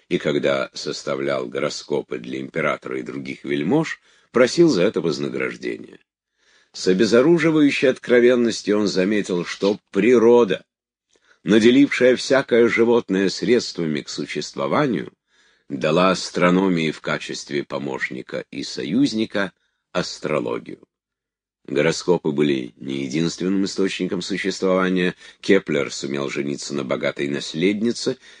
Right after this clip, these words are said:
и хотя он постоянно жаловался на бедность, после смерти обнаружилось, что у него было немалое состояние.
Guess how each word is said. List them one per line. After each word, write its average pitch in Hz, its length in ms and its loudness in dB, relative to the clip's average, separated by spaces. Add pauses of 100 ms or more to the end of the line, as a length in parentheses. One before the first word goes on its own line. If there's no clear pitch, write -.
(100)
и 92 100 0
хотя 92 280 2
он 90 100 2
постоянно 85 560 0
жаловался 73 540 -2
на 95 140 0
бедность, 170 760 0
после 78 340 -2
смерти 71 460 -6
обнаружилось, 110 640 -4
что - 180 -8
у 62 40 -6
него 71 240 -4
было 76 400 -4
немалое 78 720 -4
состояние. 60 840 -12